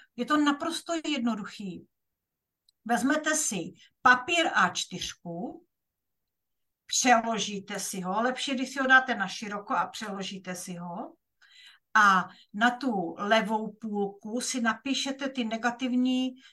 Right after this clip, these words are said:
myšlenky, co vás trápí. Jo? Třeba před tou zkouškou je to, když jsem dělala poslední zkoušku, nevypočítám úrokový sazby. Jo? Nebo zase se mi udělá špatně.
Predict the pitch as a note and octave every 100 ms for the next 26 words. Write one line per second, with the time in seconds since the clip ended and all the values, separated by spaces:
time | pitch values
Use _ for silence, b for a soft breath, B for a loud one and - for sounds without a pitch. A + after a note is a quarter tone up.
0 | b G3+ - A#3 A3+ A#3+ - A3 G#3 G#3
1 | - G3 F#3 F3+ - D#3 F3+ _ _ -
2 | F3+ F#3 A#3 b b - A#3+ A3 - A#3
3 | - A#3 - A3+ G#3+ - - A3 G#3 G#3
4 | - G#3+ G3 F#3+ - _ _ _ _ _
5 | _ - G3 A3+ G#3 G#3 G3 G3 F#3 A3
6 | G3+ G#3 - G3+ F#3 - F#3+ F3+ - b
7 | b G#3 A3 B3+ B3 A#3 B3 A#3+ G#3+ A3
8 | G#3+ G3+ G3 G3 F#3 F#3 - E3+ - F3+
9 | F3 D#3 - _ _ _ _ _ E3 E3
10 | F3 F#3 F3+ E3+ E3+ b b _ _ -
11 | A#3 - C4 C4+ B3+ B3+ G#3 A#3 A3 A3
12 | - - A3+ A3+ - F#3+ D#3 -